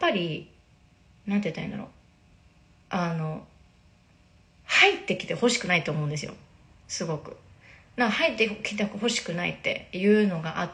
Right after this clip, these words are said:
たりとか、あとは、なんだろう、こ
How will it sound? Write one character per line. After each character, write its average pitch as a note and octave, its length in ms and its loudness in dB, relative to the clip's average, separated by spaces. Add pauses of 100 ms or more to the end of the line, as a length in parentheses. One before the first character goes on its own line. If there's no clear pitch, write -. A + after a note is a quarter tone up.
た - 80 -10
り - 140 -10
と - 100 -10
か、 D#3 420 -2 (600)
あ G#3 80 -2
と G3+ 200 0
は、 E3 420 -2 (260)
な G3+ 100 4
ん G3+ 100 8
だ E3+ 100 -2
ろ D#3 260 -4
う、 - 120 -20
こ D#3+ 640 -4